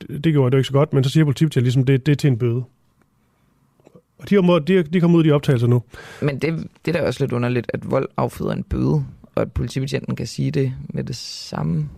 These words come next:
Speaker 1: Det kan man sige, men der er i hvert fald sket noget, noget senere, øh, øhm, må man nok sige. Men de, de videoer, de er så ude nu.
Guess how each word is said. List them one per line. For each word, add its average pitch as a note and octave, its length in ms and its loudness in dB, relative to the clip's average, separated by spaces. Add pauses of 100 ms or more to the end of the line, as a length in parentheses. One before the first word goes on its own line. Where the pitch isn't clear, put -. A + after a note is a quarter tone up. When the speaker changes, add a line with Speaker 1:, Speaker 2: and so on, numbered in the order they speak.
(220)
Speaker 1:
Det F#3+ 80 2
kan A#3 80 4
man F3 100 4
sige, D3 200 2
men D3 160 2
der C#3 120 4
er C3+ 40 4
i - 20 2
hvert F#3 180 2
fald F#3+ 120 2
sket G3 240 0
noget, E3+ 300 4
noget D#3+ 260 2
senere, D3+ 480 2 (300)
øh, C3+ 120 -4
øhm, B2 200 -4 (120)
må D3+ 200 -8
man C3 100 0
nok A#2+ 160 -2
sige. B2+ 120 0
Men C3+ 140 0
de, G3 100 4
de G3 140 2
videoer, F3+ 200 2
de F#3 100 2
er F3+ 40 4
så E3 80 2
ude E3+ 140 4
nu. C#3+ 200 0